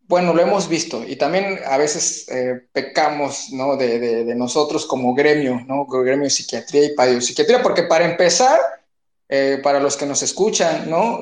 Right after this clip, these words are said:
Y a veces, eh, no saben, la paidopsiquiatría es, es, creo que es la única, ¿no? La única subespecialidad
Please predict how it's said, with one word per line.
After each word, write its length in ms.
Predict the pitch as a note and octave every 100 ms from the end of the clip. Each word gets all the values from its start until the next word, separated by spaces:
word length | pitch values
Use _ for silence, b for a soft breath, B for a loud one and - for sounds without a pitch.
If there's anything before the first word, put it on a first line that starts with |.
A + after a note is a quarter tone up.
| -
Y 140 | D3 C3+
a 100 | C3+
veces, 840 | E3+ - A3 - - - - _ _ _ _
eh, 220 | - C#3 C#3+
no 180 | D#3+
saben, 600 | E3 E3+ D3+ D#3 F3 E3+ -
la 420 | D3+ C3+ - - - _
paidopsiquiatría 1120 | F3 E3+ F3 E3+ F#3 - F#3 F3 G3+ A#3+ C4 C4+
es, 320 | F#3+ - - F#3+
es, 420 | G3+ - - -
creo 220 | F#3 G3
que 800 | G#3 G#3 F#3+ D#3+ D3 C#3 C#3 - _ _
es 440 | E3 F3+ - -
la 240 | D3+ C#3 C#3
única, 720 | A3 D4+ B3+ - C#3 - -
¿no? 260 | C#3+ G3 A#3
La 100 | D#3+
única 380 | G#3 A3+ A3 F3+
subespecialidad 960 | F3 D3+ D3+ C#3+ - C3+ C#3 D#3+